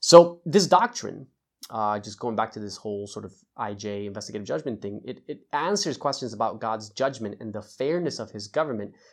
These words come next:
that other Arminian movements failed to answer. And, and, and this is deeply important, especially in the modern age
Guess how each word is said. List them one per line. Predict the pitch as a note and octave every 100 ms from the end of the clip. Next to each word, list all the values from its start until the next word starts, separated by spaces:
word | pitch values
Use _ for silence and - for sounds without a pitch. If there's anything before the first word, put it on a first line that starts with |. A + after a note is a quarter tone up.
| _
that | C#3 C3+
other | C3 C3+ C3
Arminian | C3+ A#2 A#2+ B2+ A#2
movements | A2 A2+ A2 G#2 -
failed | - G#2+ G#2+ G2+ G2+ -
to | - -
answer. | G2+ G2 - - - _ _ _ _ _ _ _ _ _ _
And, | D3+ B2+ B2+
and, | C#3 C3+
and | C#3 C3
this | E3+
is | F#3 C#3+
deeply | - A#2 C#3 E3 E3+ C#3+
important, | A#2 C3+ B2+ A#2+
especially | B2 - C#3 D3+ - F#3
in | D#3+
the | C3
modern | A#2+ A#2+ A#2 A2+
age | A#2+ A2 A2+ A2 -